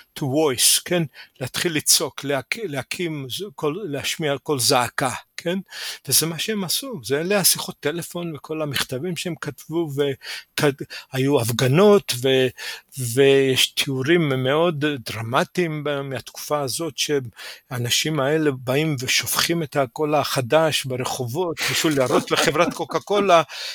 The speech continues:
איך הם מתייחסים למשקה החדש. למ-, אנשים שאהבו את המשקה כשהם טעמו אותו בעיניים סגורות, אבל בעיניים פקוחות הם שנאו את הרעיון הזה. ו-, ו-, ו-, ו-, וגם כתבו, הקימו חברה, הקימו אז הג-, ארגון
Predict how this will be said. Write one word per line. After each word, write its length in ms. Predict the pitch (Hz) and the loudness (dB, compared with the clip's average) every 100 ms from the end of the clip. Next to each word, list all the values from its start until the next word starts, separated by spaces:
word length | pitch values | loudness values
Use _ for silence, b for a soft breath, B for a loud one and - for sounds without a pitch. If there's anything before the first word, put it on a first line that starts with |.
| B | B
איך 160 | 151 170 | 0 2
הם 100 | 170 | 0
מתייחסים 600 | - 151 147 - 175 156 | 0 0 2 2 2 2
למשקה 420 | 139 131 - 160 | 0 -2 0 0
החדש. 460 | - 160 208 - | 0 0 2 2
למ-, 240 | 175 202 214 220 208 | 0 0 -2 -6 0
אנשים 360 | 202 202 294 254 | 2 2 0 0
שאהבו 480 | 226 214 196 214 262 | 6 6 6 2 -2
את 120 | 214 | 0
המשקה 360 | 220 165 - 254 | 0 0 -4 -6
כשהם 200 | - 226 | -2 0
טעמו 360 | 220 220 233 330 | 6 6 6 0
אותו 260 | 247 202 160 | -2 -2 0
בעיניים 460 | 185 196 226 240 | 2 4 4 2
סגורות, 560 | - 175 277 330 262 185 | 0 -2 0 4 4 4
אבל 180 | 180 170 | 2 0
בעיניים 320 | 190 233 220 | 0 0 0
פקוחות 480 | - 214 - - 214 | -2 -6 -4 -2 0
הם 100 | 202 | 2
שנאו 440 | - 214 262 302 | 4 4 2 0
את 100 | 220 | 2
הרעיון 440 | 170 143 147 143 | 4 4 2 -2
הזה. 260 | 131 - 123 - B B B B B | -2 -2 -4 -10 B B B B B
ו-, 80 | 156 139 | 4 4
ו-, 200 | 143 160 147 | 2 0 0
ו-, 160 | 156 180 151 131 | 0 -2 -4 -4
ו-, 420 | 147 156 151 156 190 - B B - | 2 4 4 2 -2 -8 B B -4
וגם 760 | 151 151 147 165 294 - 143 127 | 2 2 2 0 -8 -10 -6 -4
כתבו, 680 | - 120 - - 175 185 151 135 | -2 -2 -4 0 2 2 0 -2
הקימו 440 | - 190 208 214 | 4 6 6 4
חברה, 440 | - 175 147 185 - B B | 0 -2 -2 -4 -4 B B
הקימו 540 | 135 - 202 220 208 165 | -8 -2 0 0 0 0
אז 160 | 139 | 2
הג-, 200 | 135 123 | 0 0
ארגון 640 | 233 180 123 107 185 220 | -6 -6 -8 -6 -2 -2